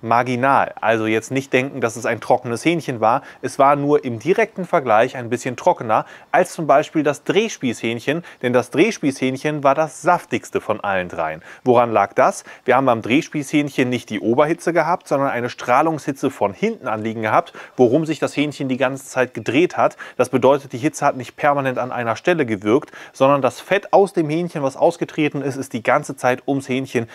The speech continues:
drumherum gelaufen, hat das Hähnchen an sich natürlich auch saftig gehalten und die Haut hat trotzdem permanent viel Hitze abbekommen, aber immer im Wechsel. Das heißt, die ist nicht an der einen oder anderen Stelle viel zu dunkel geworden oder trocken geworden,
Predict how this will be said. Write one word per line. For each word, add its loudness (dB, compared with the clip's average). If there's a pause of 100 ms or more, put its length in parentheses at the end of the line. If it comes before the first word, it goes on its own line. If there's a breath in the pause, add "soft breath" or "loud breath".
(140 loud breath)
drumherum 2
gelaufen, 2 (180 loud breath)
hat 0
das 0
Hähnchen -6
an -8
sich -4
natürlich -4
auch 0
saftig -2
gehalten 0 (240 loud breath)
und 0
die 0
Haut 4
hat -6
trotzdem -2
permanent -2
viel -2
Hitze 0
abbekommen, 0 (280 loud breath)
aber 4
immer -2
im -6
Wechsel. -2
Das -2
heißt, 0
die -14
ist -12
nicht -4
an -4
der 2
einen 0
oder 0
anderen -4
Stelle 0
viel -4
zu -8
dunkel 0
geworden 2 (200 loud breath)
oder 2
trocken 0
geworden, 2